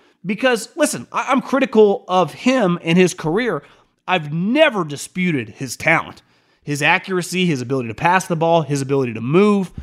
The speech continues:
his ability to see things, his ability to make shit happen. <laughs> I mean, this guy is way more physically gifted than, let's say, Deshaun Watson. Deshaun's bigger, but Kyler does everything else better,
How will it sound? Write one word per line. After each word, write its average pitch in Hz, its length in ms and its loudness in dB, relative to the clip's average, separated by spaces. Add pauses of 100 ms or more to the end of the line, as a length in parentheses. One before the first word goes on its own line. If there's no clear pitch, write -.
(400)
his 170 160 4
ability 156 300 4
to 107 40 -6
see 214 220 2
things, 196 360 2
his 165 200 0
ability 160 340 0
to 120 60 -8
make 147 240 -2
shit 120 180 -8
happen. 202 460 -2 (260)
<laughs> - 280 -14
I 180 160 0
mean, 175 260 2
this - 180 2
guy 151 440 2 (460)
is 185 180 -4
way 202 300 2
more 196 240 2
physically 240 840 -2
gifted 131 500 -4
than, 120 220 2
let's 135 180 0
say, 131 240 -2
Deshaun 127 680 -2
Watson. 131 500 -2 (280)
Deshaun's 160 520 -2 (160)
bigger, 185 380 -2 (340)
but 220 120 2
Kyler 247 300 0
does 156 180 -2
everything 131 360 -6
else 151 200 -4 (280)
better, 170 400 -2